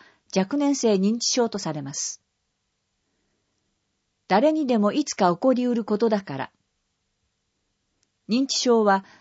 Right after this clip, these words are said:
誰もが発症する恐れがあります。もし自分や大切な家族が認知症になったとき、私たちはどう向き合うべきでしょうか。認知症になっても、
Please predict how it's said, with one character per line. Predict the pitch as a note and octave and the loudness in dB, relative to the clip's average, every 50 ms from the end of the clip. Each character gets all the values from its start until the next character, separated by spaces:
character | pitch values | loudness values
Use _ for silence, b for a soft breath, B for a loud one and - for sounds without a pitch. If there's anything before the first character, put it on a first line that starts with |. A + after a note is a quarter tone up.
| b b _ | b b _
誰 | - F#3 B3 D4 | 0 2 2 2
も | C#4+ C#4+ | 0 -2
が | C#4 C4+ | -2 -2
発 | - A#3 A3+ G#3+ - | -2 -2 -4 -2 -2
症 | - B3+ B3 | 0 -2 -2
す | A#3+ - A#3+ | -2 -2 -2
る | A#3 G#3+ | 0 0
恐 | - F#3+ - - A#3+ | 0 -2 -2 -2 -4
れ | B3 A3+ | -2 -4
が | F3+ E3 | -4 -6
あ | D3+ | -6
り | D3+ D3+ C#3+ | -8 -8 -10
ま | D3 E3 | -8 -8
す。 | - - - - _ _ _ _ _ _ _ _ _ _ _ _ _ _ _ _ _ _ _ _ | -10 -10 -12 -16 _ _ _ _ _ _ _ _ _ _ _ _ _ _ _ _ _ _ _ _
も | - B3+ C#4+ | -4 -4 -2
し | - G#3 | -2 -2
自 | E3 D#3 F3+ F3+ | -2 0 0 0
分 | A3 C4 C#4 | 2 2 2
や | C#4 C4+ C4 | 2 0 0
大 | C4 G#3 G#3+ A#3+ | 2 2 0 2
切 | A#3+ C#4+ C4+ - C4 | 2 0 -2 -2 -2
な | C4+ C4 | -2 -2
家 | C4 - C#4 | -2 -2 -2
族 | A#3 A3+ G3+ - F3+ | 0 -2 -2 -2 -2
が | D#3+ D#3+ - | -4 -4 -2
認 | - F3 G#3 B3 A#3+ | 0 0 0 0 0
知 | - - | -2 -2
症 | - C4+ B3+ B3 | 0 0 0 0
に | A#3+ A#3+ | 0 0
な | A#3+ A#3 | 0 -2
っ | G#3+ | -2
た | - E3 - | -4 -6 -8
と | - C3+ | -8 -12
き、 | - - - - _ _ _ _ _ _ _ _ _ _ _ _ | -14 -16 -20 -20 _ _ _ _ _ _ _ _ _ _ _ _
私 | - F3 - B3 B3 A#3 | -8 -4 -2 -2 -2 0
た | - A3 G3 | 0 -2 -2
ち | - G3 F#3 | 0 2 2
は | F3 E3+ | 2 2
ど | F3 C4 C#4 A3+ | 2 4 4 4
う | F3 | 2
向 | D#3+ F3 - | 0 -2 -4
き | - B3 B3 | -2 0 0
合 | A#3+ | 0
う | A3+ | 0
べ | G#3 A3 G#3+ | 0 -2 -2
き | - G#3 | -2 -4
で | G3+ G3+ | -4 -4
し | - - | -4 -4
ょ | F3 D3 | -6 -8
う | |
か。 | - - - - _ _ _ _ _ _ _ _ _ _ _ _ _ _ _ _ _ _ _ _ _ _ _ _ _ _ _ _ _ _ _ _ _ - | -8 -10 -14 -14 _ _ _ _ _ _ _ _ _ _ _ _ _ _ _ _ _ _ _ _ _ _ _ _ _ _ _ _ _ _ _ _ _ -2
認 | F3+ A#3 D4 D4+ | -2 -2 -2 -2
知 | - - | -2 -2
症 | - D#4 D4+ D4+ | 0 0 2 0
に | D4+ D4 | 0 0
な | C#4+ C#4+ | 0 0
っ | C4+ - | 0 0
て | - F#3+ | -2 -2
も、 | E3+ E3 E3 - | -2 -2 -4 -6